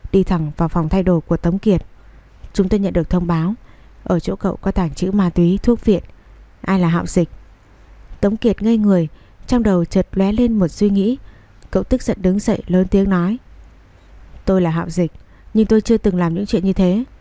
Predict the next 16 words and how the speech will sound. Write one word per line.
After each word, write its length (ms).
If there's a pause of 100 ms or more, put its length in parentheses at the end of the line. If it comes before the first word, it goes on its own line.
(720)
Các 140
thành 180
viên 260
của 140
E 180
E 100
O, 280 (200)
Lý 180
Trạch 320
và 120
Ngô 160
Hải 200
Ba 260 (600)
đứng 160
ở 140
cửa 320